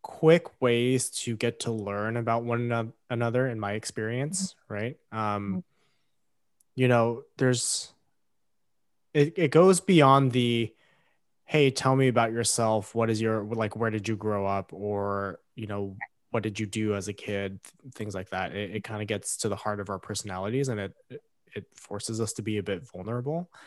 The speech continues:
Speaker 1: and understand how we operate. Um,
Speaker 2: Yeah.
Speaker 1: and like you said, right, like, they all kinda do different things. They're not perfect. So exploring different things, uh, just allows us to learn more about each other. And it also allows us to become more empathetic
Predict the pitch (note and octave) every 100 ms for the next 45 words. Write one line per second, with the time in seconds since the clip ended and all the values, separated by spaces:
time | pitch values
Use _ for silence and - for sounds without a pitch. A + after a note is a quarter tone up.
0 | - B2 A#2+ A2+ G#2 - A#2+ A2 G#2 A2+
1 | A2 G#2 F#2+ G2+ G#2 G#2 G#2+ - _ _
2 | - - A2 G#2+ G#2 G2 A#2 A#2+ A2+ B2
3 | F#3+ F#3 C#3 G2+ G2+ G#2+ - - C#3+ _
4 | B2+ B2 B2 A#2 - B2 G#2 A2+ A2 G2+
5 | A2 F#2+ G#2 G#2+ G#2+ A2+ G#2+ G#2 - G#2
6 | G#2+ G#2+ - G#2+ G2+ - B2 - B2 B2
7 | A#2+ A2+ A2+ G#2+ - G2 G2 - - G2+
8 | G2+ G2 F2+ _ _ _ _ - - A#2
9 | G#2+ G#2+ G#2 G#2 - A2 G#2 G2 G2+ G#2
10 | F#2+ G2 G#2+ - A#2 D#3 C#3 A#2 A#2 A#2
11 | B2+ A#2 A2 A2 - - - _ _ _
12 | - A#2+ - A2 G#2+ A2+ A2+ A2+ G#2+ G2
13 | G2 B2 C#3 -